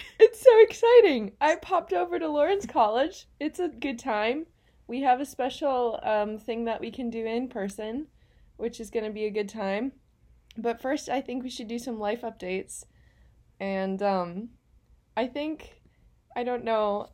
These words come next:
Speaker 2: I don't really wanna make you talk, <laughs> Lauren.
Speaker 1: I can talk.
Speaker 2: Okay, how about you go first then?
Speaker 1: Um, besides my voice, um, the, the drama last week was that both of my roommates got covid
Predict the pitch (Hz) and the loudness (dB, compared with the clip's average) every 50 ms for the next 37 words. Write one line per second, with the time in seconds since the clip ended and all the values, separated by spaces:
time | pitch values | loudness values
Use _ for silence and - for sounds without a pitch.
0 | _ - 247 269 277 302 294 277 277 277 285 285 269 262 262 294 277 262 254 269 | _ 0 0 2 2 0 -2 -2 -2 -2 -2 0 0 0 0 0 0 -2 -4 -4
1 | 269 - 262 262 240 - 240 185 190 - - 302 285 262 247 302 330 320 339 370 | -4 -6 -8 -8 -6 -4 -4 -4 -4 -6 -8 -6 -4 -4 -2 0 0 0 0 0
2 | 370 370 - 330 381 - 466 427 427 - 285 294 294 311 349 _ - 311 320 311 | -2 -4 -10 -6 0 2 2 2 2 2 0 0 0 -2 -4 _ -2 0 0 0
3 | - 277 262 226 214 208 226 240 254 285 269 277 277 - 233 226 208 208 208 202 | 0 0 0 0 0 0 -2 -2 -2 -4 -4 -4 -6 -8 -8 -6 -6 -6 -8 -8
4 | - 196 196 196 - - 202 208 208 220 226 - 226 254 339 359 339 320 - 523 | -8 -10 -10 -10 -10 -12 -12 -10 -10 -8 -4 -2 0 0 0 -2 -4 -6 -6 -6
5 | - - 311 349 349 339 - 571 571 571 571 508 - 302 294 320 330 339 349 370 | -6 -2 -2 0 0 0 -2 -4 -6 -6 -6 -6 -4 -2 -2 0 2 2 2 2
6 | 403 - - - - - - - _ _ _ _ _ _ _ _ - 285 311 320 | 2 0 -4 -12 -14 -16 -18 -20 _ _ _ _ _ _ _ _ -8 -6 -4 -2
7 | 320 311 294 269 254 247 508 494 480 - - _ _ _ _ - - 277 294 208 | 0 0 0 0 0 -2 -2 -2 -2 -4 -8 _ _ _ _ -8 -4 -2 -2 0
8 | - 285 302 311 311 311 349 571 508 427 370 269 285 262 - - 294 302 320 339 | 0 0 0 0 0 0 -2 -2 -2 -4 -4 -4 -4 -4 -4 -2 0 0 0 0
9 | 330 - - 392 196 - 294 285 285 202 196 277 277 262 - 302 302 311 311 302 | -2 -4 -8 -8 -4 -4 -2 -2 -2 -2 -2 -4 -4 -2 0 0 2 2 2 0
10 | 285 277 262 277 294 311 302 262 - 214 202 214 - - 277 285 285 277 240 320 | 0 0 2 2 2 0 -2 -2 -2 -2 -4 -4 -4 -4 -2 -2 -2 -2 -2 -2
11 | 330 349 349 | -2 -2 -4